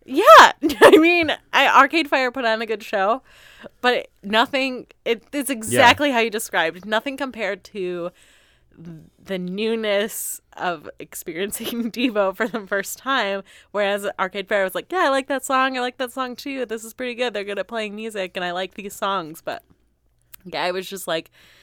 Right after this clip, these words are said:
Speaker 1: when you hear something for the first time or see it for the first time, it's just revelatory.
Speaker 2: Yeah. Yeah, and a lot of stuff, like, with the Polka's work, you really have to read the image, like, not just the text in it, but also figure out what actually am I looking at. Like,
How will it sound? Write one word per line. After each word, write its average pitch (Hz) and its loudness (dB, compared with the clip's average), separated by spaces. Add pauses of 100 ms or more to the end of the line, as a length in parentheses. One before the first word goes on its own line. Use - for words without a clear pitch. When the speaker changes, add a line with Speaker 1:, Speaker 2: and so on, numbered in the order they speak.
(220)
Speaker 1:
when 190 -12
you 185 -8
hear 180 -8
something 180 -12
for 160 -12
the 151 -14
first 147 -14
time 170 -6
or 151 -10
see 160 -12
it 135 -12
for - -18
the 139 -18
first - -18
time, 160 -14
it's 156 -16
just 147 -18
revelatory. 139 -14 (260)
Speaker 2:
Yeah. 123 2 (560)
Yeah, 175 4
and 147 2
a 139 0
lot 165 2
of 214 -2
stuff, 190 0
like, 139 -2
with 147 -4
the 110 -2
Polka's 120 -4
work, 104 -4
you 104 -8
really 110 -2
have 117 -6
to 113 -6
read 101 -6
the 160 -6
image, 165 -8
like, 110 -4
not 120 -2
just - -10
the 95 -8
text - -6
in 101 -6
it, 92 -10
but 104 -6
also 107 -4
figure 107 -6
out 98 -2 (720)
what 110 -2
actually 110 -6
am 101 -4
I 95 -4
looking 92 -8
at. 80 -14
Like, 87 -10